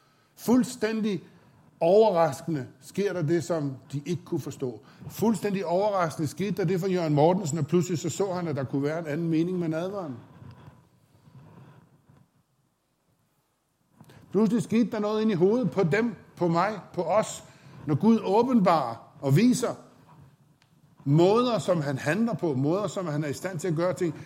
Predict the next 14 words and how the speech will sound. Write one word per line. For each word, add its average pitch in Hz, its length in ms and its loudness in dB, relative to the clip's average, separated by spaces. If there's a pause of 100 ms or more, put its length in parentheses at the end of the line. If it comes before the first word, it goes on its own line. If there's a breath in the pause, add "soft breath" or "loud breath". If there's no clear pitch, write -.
(120)
Hvordan 190 400 2
tror 240 180 2
du, 220 140 0
det 202 80 2
har 185 80 2
været 202 280 0
i 190 40 0
Apostlenes 180 440 0
Gerninger 190 340 -4
ti 208 260 -4
for 170 140 -2
Peter, 202 360 -2 (360 loud breath)
der 156 60 -4
ser 208 360 -2